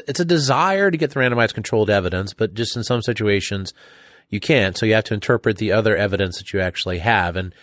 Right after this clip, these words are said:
sort of figure out what the preponderance of that evidence actually says. Now, the other thing I should say is <clears throat> not only is there a different quality of evidence, um, but because there's this natural phenomenon called, uh, sampling error, which is, means you have random variation from study to study, even if they are well designed.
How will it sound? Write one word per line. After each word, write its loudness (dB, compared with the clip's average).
sort 0
of 0
figure 2
out 4
what -2
the -6
preponderance -2
of -2
that 0
evidence -6
actually -8
says. 0
Now, 0
the 2
other 4
thing -2
I 0
should -8
say -2
is -4
<clears throat> -10
not 0
only 4
is 0
there 4
a -2
different -6
quality 0
of 0
evidence, -2
um, 0
but -2
because 2
there's 2
this 0
natural 0
phenomenon -2
called, 0
uh, 0
sampling 0
error, -2
which -8
is, -8
means -4
you 2
have 2
random 2
variation 2
from -10
study -2
to -2
study, 0
even 0
if -4
they 0
are 2
well 2
designed. -4